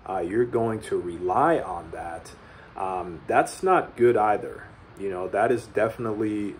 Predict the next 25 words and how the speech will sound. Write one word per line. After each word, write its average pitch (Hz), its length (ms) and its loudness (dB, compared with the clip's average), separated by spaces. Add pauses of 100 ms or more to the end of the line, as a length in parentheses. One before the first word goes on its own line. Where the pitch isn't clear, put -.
(100)
definitely 98 580 -2
not 85 360 -8
good. 101 240 2 (560)
You - 80 -4
know, 87 220 -4
so 101 240 2
it's 92 160 -4
definitely 120 400 0
good. 117 400 4
That's 113 240 0
when 117 120 -4
I 95 120 -2
say 107 520 4 (540)
you 110 180 -4
want 107 420 -2
to 104 280 -4
stay 107 560 2
in 104 260 -8
your 95 220 -6
own 107 380 -4
lane 92 260 -8
of - 260 -18
growth 104 600 2 (960)
whenever, 104 720 2
uh, 87 400 -6